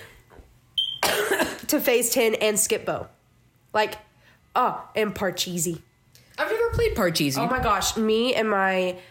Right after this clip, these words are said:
Speaker 1: stepdad, stepdad's mom, so my step-grandma, I had to specify, right? Um,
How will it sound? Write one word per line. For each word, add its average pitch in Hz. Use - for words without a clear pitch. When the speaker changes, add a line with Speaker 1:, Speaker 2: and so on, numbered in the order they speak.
Speaker 1:
stepdad, 190
stepdad's 202
mom, 175
so 185
my 185
step-grandma, 165
I 196
had 202
to 175
specify, 160
right? 170
Um, 196